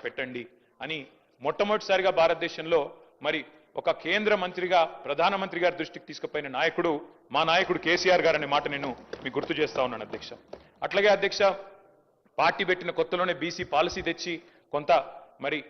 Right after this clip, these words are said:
మా పార్టీ విధానంలో కూడా, విధానాల్లోనే బీసీ పాలసీ అంటూ తీసుకొచ్చింది కూడా ఆనాడు టీఆర్ఎస్ అధ్యక్ష. రాష్ట్రం ఏర్పడ్డది అధ్యక్ష, చాలా మంది పెద్దలు చెప్తా ఉంటారు, కేసీఆర్ గారి నాయకత్వంలో ప్రజా ఉద్యమం నిర్మాణం జరిగింది, అందులో అందరం కూడా పాల్గొన్నాం, ఈ,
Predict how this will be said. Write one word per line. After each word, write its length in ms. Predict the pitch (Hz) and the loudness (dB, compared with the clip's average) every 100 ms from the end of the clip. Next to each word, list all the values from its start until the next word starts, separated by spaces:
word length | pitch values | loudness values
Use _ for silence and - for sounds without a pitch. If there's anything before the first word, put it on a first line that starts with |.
| _ | _
మా 140 | 131 151 | 0 0
పార్టీ 340 | 147 165 170 | 4 2 2
విధానంలో 480 | 165 156 185 196 190 | -2 2 2 2 0
కూడా, 200 | 175 185 160 - - - | 4 4 2 -4 -16 -6
విధానాల్లోనే 680 | 139 196 214 196 185 180 151 - _ _ | 2 4 4 4 0 -2 -6 -14 _ _
బీసీ 240 | 139 175 185 | -6 -4 0
పాలసీ 360 | 165 160 156 | 2 2 0
అంటూ 140 | 143 143 | -6 -6
తీసుకొచ్చింది 480 | 151 - 147 143 | -12 -8 -8 -6
కూడా 280 | 135 147 131 - - - | -2 0 0 -4 -16 -6
ఆనాడు 260 | 131 143 135 | -2 -2 -4
టీఆర్ఎస్ 420 | 135 135 131 - | -2 0 0 -4
అధ్యక్ష. 280 | 113 117 - _ _ _ _ _ - | -14 -14 -14 _ _ _ _ _ 0
రాష్ట్రం 340 | 151 190 196 | 2 2 0
ఏర్పడ్డది 340 | 196 196 180 175 | -2 0 0 0
అధ్యక్ష, 260 | 165 165 180 160 | -2 -4 -4 0
చాలా 180 | 156 180 | 2 4
మంది 200 | 180 175 | 2 -2
పెద్దలు 320 | 170 147 170 160 | -6 -2 0 0
చెప్తా 200 | 156 156 | -2 -2
ఉంటారు, 240 | 139 123 - _ _ _ _ | -2 -8 -12 _ _ _ _
కేసీఆర్ 360 | 165 175 185 170 | -6 0 2 4
గారి 160 | 170 | 2
నాయకత్వంలో 580 | 156 175 185 175 165 170 202 - - _ | 2 -2 0 -4 -4 -4 -4 -10 -20 _
ప్రజా 240 | 135 156 190 | -2 4 6
ఉద్యమం 400 | 185 - 196 196 | 4 2 0 0
నిర్మాణం 340 | 175 175 175 | 0 0 -2
జరిగింది, 320 | 170 165 170 170 | 0 -2 0 -4
అందులో 280 | 156 170 160 - - - | 0 2 2 2 -16 -10
అందరం 280 | 131 160 196 | -4 0 2
కూడా 140 | 190 | 2
పాల్గొన్నాం, 460 | 180 160 156 165 165 - | 2 2 2 -2 -4 -10
ఈ, 20 | - | -14